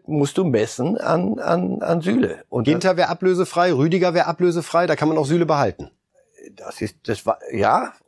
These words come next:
Speaker 1: oder nein, oder es stellt sich später raus, dass, hinterher erzähle ich Ihnen das immer, nicht vorher.
Speaker 2: <laughs>
Speaker 1: Das ist, hinterher bin ich schlauer, nicht vorher. Also, Süle in, in der Verfassung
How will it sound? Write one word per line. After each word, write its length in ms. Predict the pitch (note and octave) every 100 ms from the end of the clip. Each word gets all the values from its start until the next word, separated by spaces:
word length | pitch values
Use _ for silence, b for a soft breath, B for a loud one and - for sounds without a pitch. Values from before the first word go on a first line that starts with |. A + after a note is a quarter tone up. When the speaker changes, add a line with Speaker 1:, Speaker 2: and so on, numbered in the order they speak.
| -
Speaker 1:
oder 300 | A#2 A#2 C3+
nein, 380 | D3+ A#3 C4+ F#3+
oder 220 | B2+ C3
es 340 | B2+ - A#2+
stellt 240 | - C3+ C3
sich 160 | A#2+
später 340 | - C3+ C3 C3+
raus, 400 | A2+ D#3+ F#3 -
dass, 120 | C#3
hinterher 540 | C3 D3+ G#3 - A#2 G2+
erzähle 340 | F2+ G#2 F#2
ich 80 | G2+
Ihnen 100 | G2+
das 160 | G2 G2
immer, 180 | G#2 G#2+
nicht 200 | G3+ -
vorher. 460 | C3 A#3 - A3+ - -
Speaker 2:
<laughs> 140 | -
Speaker 1:
Das 320 | E3+ A#2+ B2+
ist, 120 | F3+ A#2+
hinterher 280 | E3+ F#3+
bin 180 | A#2+ A#2+
ich 100 | A#2
schlauer, 320 | - A2 G#2 A2
nicht 200 | D#3 -
vorher. 340 | B2+ G2+ F#2+ B B B B
Also, 460 | - D3 C#3 B2+ - B B B B -
Süle 540 | A2 F#3+ A3 G#3+ G#3+ - _ _ _
in, 320 | E3 C#3+ C3 -
in 200 | C#3+ C#3
der 180 | E3 F#3
Verfassung 760 | F3+ E3 D#3+ D3+ C#3 G2+ -